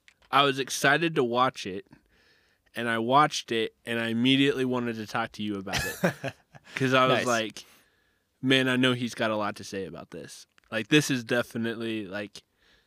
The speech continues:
Speaker 1: yeah, it's a good movie, good story, simple story, but,
Speaker 2: Mm-hmm.
Speaker 1: you know, and, and I think that's the elegance of it,
Speaker 2: Yeah.
Speaker 1: is they kept it simple. They kept it a simple story. They kept it something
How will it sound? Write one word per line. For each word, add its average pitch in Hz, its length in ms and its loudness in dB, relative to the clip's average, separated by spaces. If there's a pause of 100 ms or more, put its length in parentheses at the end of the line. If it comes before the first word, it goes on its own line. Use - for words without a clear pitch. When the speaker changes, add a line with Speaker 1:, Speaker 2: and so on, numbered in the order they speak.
(140)
Speaker 1:
yeah, 151 220 -2 (400)
it's 180 220 -12
a 214 100 6
good 147 320 6
movie, 139 560 6 (720)
good 185 200 6
story, 135 640 2
simple 220 380 4
story, 131 540 0 (140)
but, 165 200 6
Speaker 2:
Mm-hmm. 269 160 -12 (460)
Speaker 1:
you 185 160 6
know, 180 140 6
and, 190 240 2
and 180 140 2
I 185 140 4
think 202 440 2
that's 165 320 2
the - 220 -4
elegance 165 540 2
of 196 180 2
it, - 320 -2 (220)
Speaker 2:
Yeah. - 260 -6
Speaker 1:
is 156 220 4
they 151 160 6
kept - 420 0
it 180 180 2
simple. 185 760 2
They 143 120 -6
kept 160 280 -2
it 151 100 2
a 135 60 0
simple 147 400 0
story. 139 420 0
They 135 140 -4
kept 131 300 -6
it 131 180 -6
something 147 560 -2